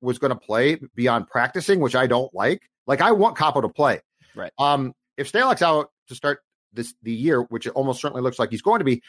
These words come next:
Speaker 1: now this opens up the door for Kaapo to back up Talbot, and Kaapo's gonna have to play. Like, you can't, it's,
Speaker 2: Mm-hmm.
Speaker 1: it's not like, "Hey, we got three games in three nights."
Speaker 2: Mm-hmm.
Speaker 1: You, Cam, are you set? So I do think that from a roster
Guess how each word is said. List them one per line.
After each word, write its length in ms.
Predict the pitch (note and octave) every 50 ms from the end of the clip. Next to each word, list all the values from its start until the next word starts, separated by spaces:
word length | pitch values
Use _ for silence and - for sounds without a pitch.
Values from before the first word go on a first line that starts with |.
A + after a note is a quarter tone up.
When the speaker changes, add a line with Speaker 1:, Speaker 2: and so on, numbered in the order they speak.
| - _ -
Speaker 1:
now 180 | D3+ F3+ F3+
this 240 | D3+ C#3+ E3+ G3 - -
opens 240 | G3+ G3+ G3 - C3 D3+
up 120 | D3+ -
the 60 | D3
door 220 | C3+ C3+ C3+ C3+ B2+
for 140 | - A2+
Kaapo 340 | - - E3 F3 F3 F3 D3
to 60 | B2
back 240 | A#2 C3 C3 B2+ -
up 140 | B2+ A#2 - _ _ _ -
Talbot, 420 | - F#3 G#3 A3+ D#3 C#3+ C3 - - -
and 100 | B2 -
Kaapo's 320 | B2 E3+ - - B3 D#3
gonna 160 | F#3+ E3 A#2+ -
have 220 | B2+ D#3 E3+ -
to 60 | - -
play. 340 | - - D#3 D3 A#2+ - - _ G#2+ - _
Like, 200 | B2+ B2+ A#2 B2+
you 100 | F#3 G#3
can't, 320 | - - G3+ F#3 E3+ D3+ -
it's, 180 | C#3 C3 - -
Speaker 2:
Mm-hmm. 140 | - - C3 C#3+
Speaker 1:
it's 160 | - B2+ - F3
not 160 | G3 G#3 G3
like, 200 | F3+ F3+ - -
"Hey, 140 | - D4+ B3
we 140 | A#3 A3+
got 180 | A3 A#3+ B3 B3 -
three 160 | - C4 C4
games 240 | C4 C4+ B3+ B3 A3
in 100 | B3 A#3+
three 200 | - B3+ B3+ B3
nights." 440 | A#3+ C4 C4+ C4 G#3+ E3+ - - - _ _ _ -
Speaker 2:
Mm-hmm. 200 | A2+ - - E3+
Speaker 1:
You, 60 | - - _
Cam, 340 | - G3+ A3 C4+ C#4+ C4+ G#3
are 40 | F3
you 100 | D#3 C#3+
set? 300 | - - G3 G#3+ - - - - _ _
So 420 | - - F#3+ F#3 F3 E3 D3 - _ _ _ _ _ _ _ _ _ _ C3+
I 80 | D3+ D3
do 360 | B2+ - C#3+ G3 A#3+ C#4 C4
think 280 | - B3 A3+ A3 F#3+ -
that 220 | E3 D3 - -
from 300 | - D#3 D3+ D3 C#3+ D3 - -
a 360 | C3+ C3 C3 B2+ B2+ A#2+ G#2+ - _ _ _ _ _ _ _ _ _ _ -
roster 1080 | A2 G#2 A#2 C3+ D#3 F3 G#3 G3 - - - F#3+ F3+ E3+ E3 D#3+ D3+ C#3+ C3+ A#2